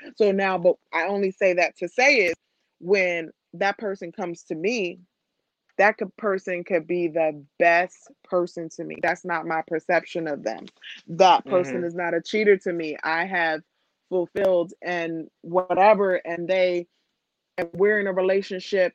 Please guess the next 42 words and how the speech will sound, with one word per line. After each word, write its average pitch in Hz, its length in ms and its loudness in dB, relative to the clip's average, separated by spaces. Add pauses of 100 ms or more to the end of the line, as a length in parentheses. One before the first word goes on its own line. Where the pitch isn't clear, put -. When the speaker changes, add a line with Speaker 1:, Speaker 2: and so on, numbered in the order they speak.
(100)
Speaker 1:
and 165 260 -6
we're 185 180 0
about 175 260 -2
to 170 80 -14
get 165 160 -4
married 175 340 -2
because 185 240 -4
they 170 160 2
wanna 165 300 -2
make 160 140 -4
that 151 220 -2
next 151 420 -10
step. - 340 0 (420)
So 190 160 4
that's 190 340 4
why 175 280 2
I - 100 -2
feel 165 220 2
that, 147 260 -2
yes, 180 680 0 (1200)
the 175 120 4
person 208 400 2
can 202 140 -2
change 190 480 -2
you. 165 360 -4 (100)
You, 185 460 -2
you 202 300 0
have, 208 240 4 (420)
that 180 200 6
person 208 220 -2
has 190 160 -4
to - 80 -8 (240)
decide 190 540 2
they're 180 160 2
not 180 320 -2
going 170 320 -4
to 170 120 -6
do 170 240 0
that 165 260 2
to 175 140 -2
that 160 260 0
person. 165 480 -4